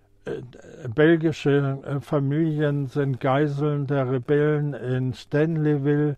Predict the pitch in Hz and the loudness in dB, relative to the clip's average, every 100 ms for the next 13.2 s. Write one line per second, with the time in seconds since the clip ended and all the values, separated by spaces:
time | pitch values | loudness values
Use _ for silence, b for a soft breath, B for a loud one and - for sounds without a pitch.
0 | b b b - 127 - 143 135 - - | b b b -6 -6 0 0 0 -8 -2
1 | 151 156 160 151 143 147 151 143 127 139 | 0 2 2 0 0 0 2 0 -2 -6
2 | - - 139 131 135 135 131 131 147 147 | -8 -4 -2 0 -2 -2 -2 -2 0 0
3 | 151 151 143 131 131 135 135 - 139 147 | 0 0 0 -2 -4 -6 -6 -6 -2 0
4 | 131 - 135 139 147 147 B B - 135 | 0 0 2 2 0 -6 B B -6 2
5 | 135 131 123 - 131 139 - 139 127 - | 2 2 -6 -2 -2 -2 0 0 0 -2
6 | 117 - - 117 120 113 - 131 120 120 | -8 -6 -4 -2 -2 -4 -2 -2 -2 -2
7 | 147 143 B B B B B - 143 127 | -2 -4 B B B B B 2 2 6
8 | 147 160 147 - 147 - 143 147 151 - | 6 6 2 -2 -4 -2 0 0 -2 -2
9 | 135 117 113 117 113 110 107 117 113 120 | -2 0 0 0 0 -2 -2 -2 -2 -4
10 | 107 123 113 - 127 120 120 117 120 110 | -2 -2 -2 -2 -2 -2 -4 -6 -6 -6
11 | 120 117 113 123 117 - 113 107 135 135 | -4 -4 -2 -2 -2 0 -2 0 0 0
12 | 123 113 113 - 127 107 104 - 117 107 | 0 -4 -4 -4 -4 -4 -8 -6 -4 -2
13 | 92 | -2